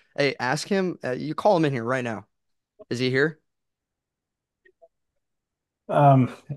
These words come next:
Speaker 2: he's not, he's not this, he probably doesn't wanna come on this, I'm gonna be <laughs> honest with you.
Speaker 1: <laughs> Dude, I, that's my guy right there. I've been playing that game nonstop.
Speaker 2: Yeah, so I played it a little bit with him. We play some, played some N H L here.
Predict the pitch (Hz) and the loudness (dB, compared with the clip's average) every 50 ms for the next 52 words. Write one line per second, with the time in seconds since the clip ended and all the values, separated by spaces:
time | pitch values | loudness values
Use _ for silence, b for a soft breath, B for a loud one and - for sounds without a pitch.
0 | - - 190 151 143 160 139 147 143 131 131 131 135 139 156 147 131 120 117 107 | -8 0 4 6 6 8 8 8 8 8 6 6 6 8 8 6 6 4 2 -2
1 | - - - - - 139 143 143 139 - 160 135 117 98 - - 127 117 110 - | -6 -10 -12 -8 -2 0 0 2 4 6 6 6 6 4 0 0 0 0 0 0
2 | - - 131 127 120 110 107 107 113 104 110 113 113 117 113 113 110 107 - 117 | 0 2 2 4 4 4 4 2 2 2 2 0 0 0 0 0 -2 -2 -2 -2
3 | 131 139 139 - - 139 - - 202 233 139 - _ - - 143 - - 180 - | -2 -2 -2 -2 -6 -8 -6 -6 -6 -6 -6 -8 _ -6 -4 -2 -2 -2 -2 -2
4 | 214 - 147 - 269 302 349 311 302 277 262 240 202 190 160 143 143 _ - 147 | -2 -2 0 0 -2 -2 -2 -2 -6 -6 -6 -6 -8 -8 -8 -12 -8 _ 0 2
5 | 139 131 127 131 135 139 135 123 120 135 147 - - 135 120 110 113 113 117 117 | 2 4 4 2 2 2 0 0 0 0 0 0 -2 -4 -2 -2 -2 0 0 -2
6 | 107 110 110 - 104 101 104 117 131 139 143 117 - - 120 120 117 113 113 113 | -2 -4 -8 -10 -10 -6 -4 -2 -2 0 -2 -2 -4 -4 -6 -4 -4 -6 -8 -8
7 | - 110 110 110 110 107 110 110 110 - - 127 127 123 123 120 120 117 117 110 | -8 -8 -8 -6 -6 -8 -8 -10 -10 -8 -6 -4 0 2 4 4 4 4 2 0
8 | - - 123 127 139 139 135 - _ _ _ _ _ _ _ _ - 160 160 160 | -2 -2 0 0 0 0 -4 -8 _ _ _ _ _ _ _ _ 2 4 6 6
9 | 160 156 147 151 156 156 147 151 147 139 127 143 151 147 151 139 127 - - 147 | 6 6 8 8 8 8 8 6 6 4 4 2 0 0 -2 -2 -2 -2 -2 -4
10 | 143 143 - 127 110 117 120 - - 135 131 - 123 117 113 123 135 127 113 117 | -2 -2 -2 -4 -4 -4 -6 -6 -6 -6 -4 -4 -6 -4 0 0 2 0 0 -2
11 | - 123 117 120 120 120 110 127 123 127 127 127 131 131 - | -2 -2 0 2 2 2 2 2 0 2 2 2 0 -2 -4